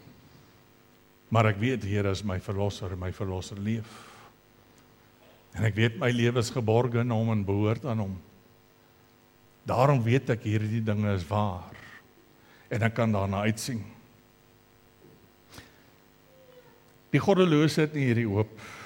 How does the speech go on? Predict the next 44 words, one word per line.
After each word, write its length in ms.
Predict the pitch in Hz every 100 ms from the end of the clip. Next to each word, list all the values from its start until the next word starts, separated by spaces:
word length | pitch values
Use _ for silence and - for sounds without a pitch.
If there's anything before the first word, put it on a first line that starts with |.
| - - - _ _ _ _ _ _ _ _
En 80 | 127
niks 200 | 139 139 156
in 80 |
die 80 | 135
wêreld 400 | 113 110 131 110
gee 220 | - 123 110
vir 80 |
hom 120 | 107 104
die 120 | 101
hoop 200 | 101 -
op 60 | 98
die 80 | 104
toekoms 460 | 113 104 92 87 -
nie. 140 | 107 - _ _ _ _ _ _ _ _ - - -
Maar 140 | 151
jy 60 | 175
weet, 160 | 208
'n 100 | 202
godsdienstige 560 | 208 156 165 196 196 165
mens 260 | 127 117
het 140 | 120 180
ook 160 | 156
nie 100 | 202
hierdie 200 | 139 101
hoop 260 | 98 95 -
nie. 140 | 82 - _ _ _ _ _ _ _ _ _ _ _ _ _ _ _ _ _ _
Want 160 | - 147
godsdiens 480 | - 196 - 180 143
bied 220 | 139 143
nie 100 | 202
hierdie 240 | 180 117
hoop 220 | 98 104 -
vir 120 | 110
jou 200 | 92 85
nie. 140 | 90 - _ _ _ _ - _ - - -
'n 80 | 160
Godsdiens 400 | 247 269 277 -
kan 160 | 240
jou 140 | 208 185
'n 60 |
mate 380 | 143 135 175 214
van 180 | - 156
sekerheid 540 | - 196 180 156 135
gee, 340 | - - 120